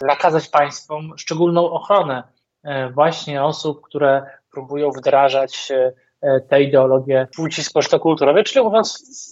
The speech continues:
wprost, ideologii gender. Natomiast kilka przepisów dotyczących zobowiązań państw do walki ze stereotypami, e, o, e, ról kobiet i mężczyzn, kulturą, tradycją.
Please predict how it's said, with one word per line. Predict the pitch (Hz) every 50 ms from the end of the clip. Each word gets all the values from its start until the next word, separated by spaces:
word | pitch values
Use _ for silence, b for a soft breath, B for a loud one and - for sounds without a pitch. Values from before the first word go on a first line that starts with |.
| - _
wprost, | - 131 135 156 160 - - - _ -
ideologii | 226 - 151 120 117 117 127 156 180 _ _ - -
gender. | 233 190 139 127 123 123 127
Natomiast | 135 151 - 214 226 233 - - - - -
kilka | - 190 - 190
przepisów | - - - - - 180 - - 170
dotyczących | 160 160 156 165 156 - 170 165 165 - 165 156 - b b b b b b b
zobowiązań | - - 151 143 143 139 156 165 160 151 151 147 135
państw | - 156 156 151 147 - - -
do | - 127
walki | 131 131 131 - - 143
ze | - - 143
stereotypami, | 127 - - 151 147 160 160 156 - 185 - - 196 196 180 160 143 131 127 _ B B B B B _ -
e, | 147 139 139
o, | 143 147 135 - _ _ B B B _ _ -
e, | 139 127 127 127 123 127 127 127 127
ról | 131 156 160 156
kobiet | 160 156 147 147 139 -
i | 180
mężczyzn, | 175 180 185 175 - - 127 -
kulturą, | - 156 160 156 - 202 202 170 135 127
tradycją. | - - 151 160 208 - - - 131 123